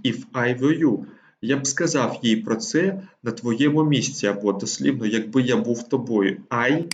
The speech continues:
were, зверніть увагу, тут теж were. I were you, if I were you. От таким от чином, якби я був тобою, або можна перекласти як на твоєму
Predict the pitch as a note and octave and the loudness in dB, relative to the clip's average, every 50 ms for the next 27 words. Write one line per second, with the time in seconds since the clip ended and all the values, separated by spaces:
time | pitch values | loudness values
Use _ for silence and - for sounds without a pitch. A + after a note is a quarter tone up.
0 | - - A#2 A#2 A#2+ C3+ B2+ G#2 F#2+ F#2 F#2+ G#2 G2+ A2 A2 A2+ A#2 A2+ - A#2 | -10 -10 -10 -2 2 2 4 4 2 0 -4 -6 -6 -4 -4 -4 -4 -4 -2 0
1 | A2+ A2+ G#2 G2 G2+ G2 - - - - - - G#2+ G2 - - - - _ _ | 2 2 2 2 -2 -4 -4 -6 -6 -2 0 0 0 0 0 -4 -10 -16 _ _
2 | _ _ _ _ - - G2 A2+ A2 G#2+ G2 G2+ G2+ - - _ _ _ _ _ | _ _ _ _ -18 -6 -2 2 2 2 2 0 -4 -8 -16 _ _ _ _ _
3 | _ _ _ - A#2 A#2 A2+ A#2 A2 A2+ A#2 A#2 B2 B2+ B2+ C3 B2 G#2 F2+ F#2 | _ _ _ -8 -4 -2 0 0 0 2 2 2 2 4 2 2 2 2 0 -4
4 | - - A2+ A2 A2+ - - _ - A#2 A2+ A2 A2 A2 - A2+ A2+ A#2+ B2 A#2+ | -6 -8 -8 -8 -8 -12 -10 _ -4 0 2 2 0 0 0 0 2 2 2 0
5 | - - - B2 A#2+ C3 B2+ G#2+ F#2+ F#2 - - - _ _ - - - _ _ | -2 -8 -10 -2 0 0 0 0 -2 -4 -6 -12 -20 _ _ -14 -14 -14 _ _
6 | _ _ _ _ _ _ _ _ _ A2+ A2 - A#2+ A2+ A#2 - A#2 A#2 A#2 A#2 | _ _ _ _ _ _ _ _ _ -8 -6 -4 -4 -4 -2 -2 -2 -2 -4 -4
7 | - - A#2 G#2 G2 G2 G2+ A2 A2 A2 - B2 A2+ A2 G#2+ A2 A2 G#2+ - - | -2 -2 -2 -2 -2 0 -2 -2 -2 -2 0 2 2 2 2 2 -2 -6 -4 -4
8 | - A2+ G#2+ A#2 C#3 F3 F#3 F#3 F3 - B2 A2+ A2+ G#2+ A2 A2 G#2+ A2+ G#2+ - | -4 -4 0 0 2 2 2 2 2 0 0 0 0 0 0 -2 -2 -4 -4 -4
9 | - G#2 G2+ - A2+ A2 - - - G#2+ G#2 - - - A#2 A2 A2 - G#2+ G#2+ | -4 -4 -2 -2 -2 -4 -2 -2 -4 -4 -4 -4 -10 -6 -6 -6 -6 -4 -4 -4
10 | G#2 G2+ G#2+ C3 C3+ C3 C3+ C3 B2+ C3 - | -4 0 0 0 2 2 0 -2 -2 -4 -8